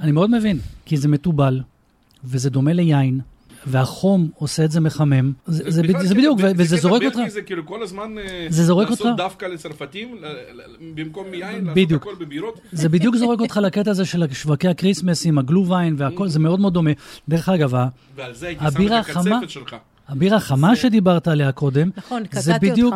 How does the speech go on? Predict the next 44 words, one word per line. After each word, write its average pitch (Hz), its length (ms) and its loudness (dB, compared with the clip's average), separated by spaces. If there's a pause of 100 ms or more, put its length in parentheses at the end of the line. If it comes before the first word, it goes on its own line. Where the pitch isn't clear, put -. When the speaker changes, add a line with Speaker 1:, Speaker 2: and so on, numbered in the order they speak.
Speaker 3:
מקודם. 180 460 -6
Speaker 1:
בדיוק 160 360 2
אותה 220 280 0
שתינו 220 460 0
בקריסמס 170 540 0
מרקט 196 320 0
בבלגיה, 147 640 0 (580)
בגנט, 135 500 0 (440)
שזה 160 260 0
היה 240 140 2
בעצם 233 360 2
התשובה 208 360 -2
שלהם 220 400 -2
ל-, 202 220 -2
לגלוויין. 190 520 -2 (420)
לקחו 220 420 2
בירה 202 280 2
כהה, 151 460 2
זה 147 100 -2
היה 151 100 2
מקשוב 151 420 0
אם 190 100 2
אני 185 100 2
זוכר, 175 260 0
הוסיפו 185 240 0
Speaker 3:
מקשוב. 185 160 2
Speaker 1:
לה 190 80 4
ליקר 185 260 2
קפה, 156 280 -2 (340)
חיממו 160 400 4
אותה, 196 200 2
שמו 185 260 0
Speaker 2:
לא, - 60 -2
Speaker 1:
קצפת 175 340 -2
Speaker 2:
זה 202 60 0
מדהים, 208 140 0
Speaker 1:
למעלה. 220 340 2
Speaker 2:
כאילו, 156 140 -12
הרי 143 160 -12
מי 160 160 -12
אמר 165 180 -16
שאסור 156 380 -16
להוסיף, 160 400 -18
אה, 156 40 -18